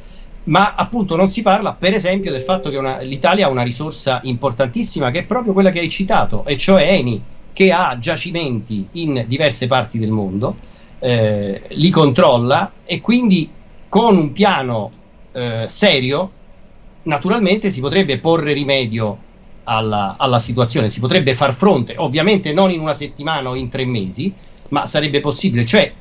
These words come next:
eh, sotto questo profilo l'Italia è messa molto meglio della Germania, per esempio, che ha molto più bisogno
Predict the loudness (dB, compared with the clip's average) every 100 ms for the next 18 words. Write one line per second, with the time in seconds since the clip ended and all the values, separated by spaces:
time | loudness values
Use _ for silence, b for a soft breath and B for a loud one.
0 | -20 -18 -14 -6 -6 -2 -2 2 2 2
1 | 4 2 2 0 0 2 2 2 -4 -4
2 | -2 0 0 2 4 4 4 0 -2 -2
3 | 0 2 2 -2 -4 -4 -4 -6 -14 b
4 | b -4 2 4 6 4 4 0 -6 -6
5 | -4 -2 0 0 0 -4